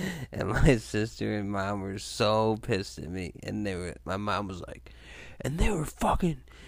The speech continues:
hardcore, disgusting, like, hardcore porn," and I was like, Dude, Mom, like,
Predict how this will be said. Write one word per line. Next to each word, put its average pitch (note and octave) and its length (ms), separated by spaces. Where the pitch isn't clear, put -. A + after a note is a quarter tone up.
hardcore, - 920
disgusting, - 920
like, - 320
hardcore E3+ 880
porn," C#3 640
and A2+ 160
I G#2+ 120
was B2 220
like, D#3+ 220
Dude, C#4 320
Mom, B3+ 440
like, F3+ 400